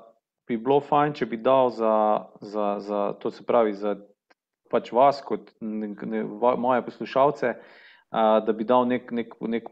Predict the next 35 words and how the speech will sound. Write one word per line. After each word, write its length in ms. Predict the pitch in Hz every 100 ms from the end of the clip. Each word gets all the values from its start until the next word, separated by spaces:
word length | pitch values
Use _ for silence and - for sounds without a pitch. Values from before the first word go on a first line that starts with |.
| _
nek 240 | 120 117 -
poseben 480 | 117 - 120 107 101
deal 280 | 127 127 107
oziroma 400 | 107 117 104 104
nek, 240 | 110 110 113
nek 200 | 110 -
popust, 520 | 98 127 117 - -
no. 140 | 98 95 _ _ _ _ _ -
Eh, 360 | 98 95 95 98 -
tako 200 | 120 113
da 120 | 110 107 104 104
je 80 | 104 -
pač 200 | 117 123
obljubil, 360 | 117 127 113
da, 160 | 110 107 101 - - _ -
da 200 | 123 113
bo 120 | 113 120
dal 160 | 135 127
pač 220 | 135 143
nek 140 | 135 113
popust, 380 | - 185 190 -
koga 240 | 143 123
bi 100 | 110 101
pač 260 | 131 - -
ta 140 | 127
zadeva 680 | 110 110 123 113 104 101 98 98
zanimala. 480 | 110 175 185 143 - - _ _ _ _ - _ _ -
Ehm, 800 | 113 110 110 110 110 110 110 110 - _ _ _ _ -
eh, 320 | 107 104 104 104
to 100 | 123
se 160 | - -
pravi 380 | 123 117 104 107
mesečno 500 | 123 - - - 101
varčevanje, 560 | - 110 139 185 113
ne, 140 | 107